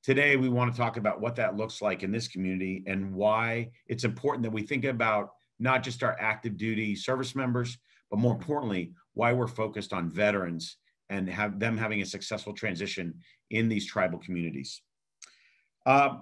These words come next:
I'm Matt Brogdon. I'm a U S Army veteran. I've been in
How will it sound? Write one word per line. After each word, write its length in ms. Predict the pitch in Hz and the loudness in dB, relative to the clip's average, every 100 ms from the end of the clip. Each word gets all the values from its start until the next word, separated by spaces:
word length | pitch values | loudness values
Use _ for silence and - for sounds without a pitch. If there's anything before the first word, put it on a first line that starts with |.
| - | 2
I'm 160 | 143 160 | 4 6
Matt 180 | 165 | 6
Brogdon. 480 | 139 147 151 156 147 | 6 6 6 4 2
I'm 140 | 131 123 | 2 4
a 40 | |
U 200 | 135 147 | 6 6
S 120 | 123 | 6
Army 300 | 147 143 147 | 2 2 2
veteran. 640 | 139 139 139 139 139 127 123 | 2 4 4 2 0 -4 2
I've 160 | 135 135 | 4 6
been 160 | 160 | 4
in 400 | 143 131 123 120 | 4 4 2 0